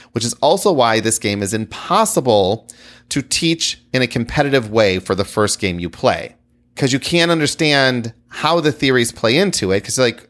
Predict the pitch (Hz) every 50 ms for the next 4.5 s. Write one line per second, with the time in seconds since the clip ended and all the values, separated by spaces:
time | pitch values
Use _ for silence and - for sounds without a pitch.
0 | _ - 78 85 98 101 107 107 113 131 147 165 151 127 - _ _ 110 101 92
1 | 90 101 104 110 110 107 101 101 101 - - 110 92 95 104 113 156 160 180 156
2 | - - 98 90 87 87 85 85 90 - - - - _ 127 135 165 214 220 196
3 | 156 127 123 110 85 87 127 131 127 123 - 127 - - 113 104 - 127 107 -
4 | 101 92 87 101 95 - - 92 87